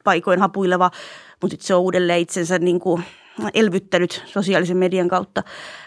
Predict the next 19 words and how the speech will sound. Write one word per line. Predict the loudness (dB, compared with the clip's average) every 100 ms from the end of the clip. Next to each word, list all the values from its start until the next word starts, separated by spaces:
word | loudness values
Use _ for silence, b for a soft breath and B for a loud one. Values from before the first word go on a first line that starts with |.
| B
Mut | 0
se, | 4
et | 2 2
niinku | -2 -2 -4 -20 -20 _ _ _ _ _ _ _ _ _ -10 -4 -2
pidän | 2 4 4 0 -6 -12 -18 -20 _ _ -2
televisiosta | 2 2 0 -4 -2 -4 -4 -2
ja, | 0 0 0
ja | 0 2 2 0 -8 -18 -20 _ -18 -6
mediana | -2 0 2 4 2 2
ja | 0 0
sitten | -2 -2 -2 0 -4 -4
mediumina | -2 2 4 4 4
ja | 2 0
sitten | 0 -6 -4 0 0
periaatteessa | 2 0 0 -2 -2 0
media | 0 0 0
muuten | 0 0 0 -2 -4
niinku | -8 -2
äärimmäisen | -2 -2 -4 -6 -8